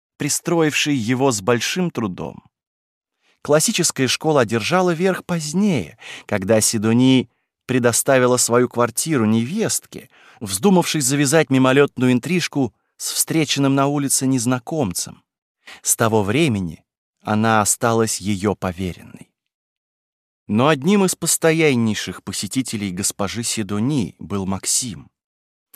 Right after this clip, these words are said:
Уже с пятнадцати лет он стал заходить к тётке, нюхать неизвестно кем забытые женские перчатки — которые попадались ему в её квартире. Это кончилось тем, что госпожа Сидони,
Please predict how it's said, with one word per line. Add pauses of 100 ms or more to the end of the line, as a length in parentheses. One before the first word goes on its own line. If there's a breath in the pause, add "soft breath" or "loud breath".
(200 loud breath)
Уже
с
пятнадцати
лет
он
стал
заходить
к
тётке, (420 loud breath)
нюхать
неизвестно
кем
забытые
женские
перчатки — (460)
которые
попадались
ему
в
её
квартире. (1200)
Это
кончилось
тем, (520 soft breath)
что
госпожа
Сидони,